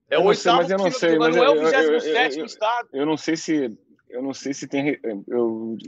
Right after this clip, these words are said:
Speaker 2: quero discordar um pouquinho do P V C. Eu não sei se, acho que essa avaliação a gente vai ter que fazer na história, porque eu acho que o problema é muito mais grave do que, é,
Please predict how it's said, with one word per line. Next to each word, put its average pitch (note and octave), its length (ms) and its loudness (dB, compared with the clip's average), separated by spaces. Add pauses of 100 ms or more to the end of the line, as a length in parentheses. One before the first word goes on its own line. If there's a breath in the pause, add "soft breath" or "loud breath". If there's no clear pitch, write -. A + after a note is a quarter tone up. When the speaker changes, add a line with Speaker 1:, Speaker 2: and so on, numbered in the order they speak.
(100)
Speaker 2:
quero B2 120 4
discordar B2 300 2
um A#2+ 60 -2
pouquinho A#2+ 300 -2
do A2+ 60 -6
P A#2 100 -2
V G2+ 120 0
C. B2 340 0
Eu B2 120 0
não C3 140 4
sei C3 320 2
se, A#2+ 760 2
acho B2 180 0
que - 60 0
essa C#3+ 160 2
avaliação C3+ 440 0
a C#3 40 -6
gente C3+ 60 -8
vai C#3 80 -4
ter C#3+ 100 -8
que - 80 -20
fazer B2+ 200 -8
na C3+ 80 -6
história, G#2 540 -4
porque - 200 -16
eu B2 80 -2
acho B2+ 120 -4
que - 60 -20
o - 40 -20
problema C3 240 -2
é - 20 -4
muito C#3+ 180 -6
mais D3+ 200 -2
grave A#2 420 -4
do G#2+ 140 -12
que, G2 440 -4 (800)
é, F#2+ 320 0